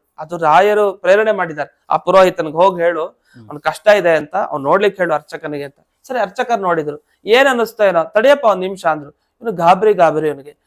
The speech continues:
Speaker 1: ಸೀದಾ ಬಂದ್ರು, ಬಂದು ಗಂಧ ಕೊಟ್ರು, ತೀರ್ಥ ಕೊಟ್ರು.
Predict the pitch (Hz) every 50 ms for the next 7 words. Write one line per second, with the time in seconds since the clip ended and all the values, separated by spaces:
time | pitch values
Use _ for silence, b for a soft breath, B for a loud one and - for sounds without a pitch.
0 | _ _ _ - - - 208 220 226 208 226 202 175 160 - - _ _ 156 160
1 | 151 156 175 214 247 - _ _ _ 165 170 180 208 214 190 156 147 147 - _
2 | _ _ _ _ - - 160 165 180 165 170 165 170 165 - _ _ _ 156 151
3 | 151 - 180 202 - - _ _ - 160 170 185 185 - 208 185 - 156 151 -
4 | 180 214 226 - _